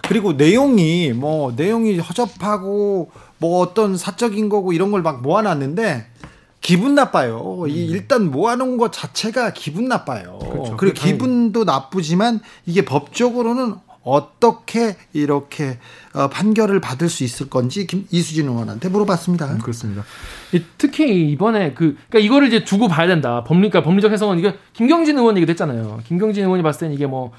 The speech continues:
Speaker 2: 뭐 문제가 있을 것 같다, 없을 것 같다 얘기를 했는데 그거는 법리적 판단을 받아봐야 되는 문제이기 때문에 뭐 김경진 의원이 뭐,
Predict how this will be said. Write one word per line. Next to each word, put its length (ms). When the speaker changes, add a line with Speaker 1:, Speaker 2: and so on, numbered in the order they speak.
Speaker 2:
뭐 160
문제가 260
있을 180
것 80
같다, 160
없을 140
것 80
같다 100
얘기를 180
했는데 180
그거는 360
법리적 260
판단을 280
받아봐야 480
되는 180
문제이기 300
때문에 600
뭐 160
김경진 380
의원이 460
뭐, 240